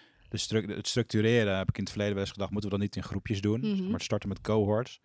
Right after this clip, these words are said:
Speaker 1: En dat komt nu weer terug, ook
Speaker 2: Ja,
Speaker 1: uit
Speaker 2: tof.
Speaker 1: gesprekken en uit soort van verkenning met, met de community.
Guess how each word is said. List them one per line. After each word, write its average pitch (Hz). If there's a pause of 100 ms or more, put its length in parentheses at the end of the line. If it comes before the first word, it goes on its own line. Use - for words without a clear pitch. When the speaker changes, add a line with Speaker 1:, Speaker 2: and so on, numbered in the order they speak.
(400)
Speaker 1:
En 98
dat 101
komt 107
nu 110
weer 101
terug, 92
ook 87
Speaker 2:
Ja, 87
Speaker 1:
uit 92
Speaker 2:
tof. 76
Speaker 1:
gesprekken 95
en 90
uit 87
soort -
van 90
verkenning 90
met, 90
met 87
de -
community. 101